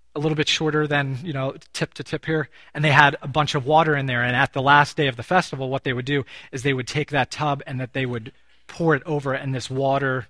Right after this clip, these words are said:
kinda like a mini waterfall, would come out into the streets. And they would praise God and thank God for the fact that he provided and w-, looking forward and trusting in his provision into the next season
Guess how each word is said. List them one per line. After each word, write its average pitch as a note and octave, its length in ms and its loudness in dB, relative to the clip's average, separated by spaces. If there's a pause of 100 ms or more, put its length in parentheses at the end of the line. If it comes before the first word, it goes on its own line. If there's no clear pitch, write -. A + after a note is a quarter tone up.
(140)
kinda C3 160 -6
like C3 120 -6
a C#3 120 -8
mini C#3+ 280 -2
waterfall, C3 480 -4
would A#2+ 120 -10
come D3 240 -4
out C3+ 200 -2
into C3+ 220 -8
the B2 100 -14
streets. - 560 -10 (500)
And C3 120 -4
they C3+ 40 -2
would B2 140 -4
praise D3 320 2
God C3+ 260 4
and B2+ 120 -4
thank C3+ 320 -2
God A#2+ 360 0 (220)
for C3+ 320 -4
the A#2 80 0
fact C3 400 0
that B2+ 100 -4
he C3+ 80 -6
provided B2+ 600 2
and B2 200 -6
w-, D3 200 -12
looking C3+ 240 -6
forward B2+ 320 -6
and A#2 80 -8
trusting C3 440 -4
in B2 60 -4
his A2 100 -8
provision A#2+ 440 -8
into A#2 160 -10
the A#2+ 100 -10
next A#2+ 280 -8
season A2+ 480 -10